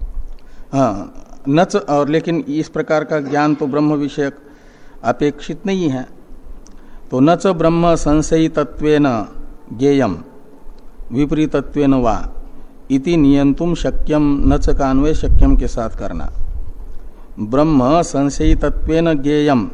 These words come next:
इति नियंतुम न च शक्यम, ब्रह्म विपरीतत्वेन ज्ञेयम वा इति नियंतुम न च शक्यम, ऐसा अन्वय करना। <coughs> ब्रह्म को संशयितत्वेन यानी संदिग्धत्वेन रूपेण,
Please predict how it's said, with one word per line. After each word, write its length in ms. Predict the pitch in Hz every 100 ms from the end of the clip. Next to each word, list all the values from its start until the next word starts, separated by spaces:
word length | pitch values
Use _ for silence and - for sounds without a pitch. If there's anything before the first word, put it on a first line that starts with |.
| - -
इति 240 | 135 160
नियंतुम 680 | 147 143 143 139 165 165 147
न 40 |
च 100 | 156
शक्यम, 540 | 151 135 - - 82 - - - - - - - - -
ब्रह्म 420 | 113 147 147 156
विपरीतत्वेन 1120 | 175 131 135 147 156 156 139 - 147 151 147
ज्ञेयम 420 | 131 135 143 160 - - -
वा 540 | 110 117 107 131 147 131
इति 380 | 135 175 226 - - - -
नियंतुम 640 | 120 147 147 147 117 139 143
न 40 |
च 100 | -
शक्यम, 480 | 127 110 - - - - - - - - - 131
ऐसा 240 | 131 135
अन्वय 260 | 127 127 120
करना। 280 | 117 110 113 - - - - - - - - -
<coughs> 140 | - - - - - - - - - - - - - -
ब्रह्म 400 | 147 160 170 180
को 640 | - 151 180 214 - -
संशयितत्वेन 920 | - 156 160 156 165 165 156 - 156 156
यानी 240 | 156 185
संदिग्धत्वेन 920 | 185 160 165 156 135 127 - 135 120 101
रूपेण, 380 | 101 - -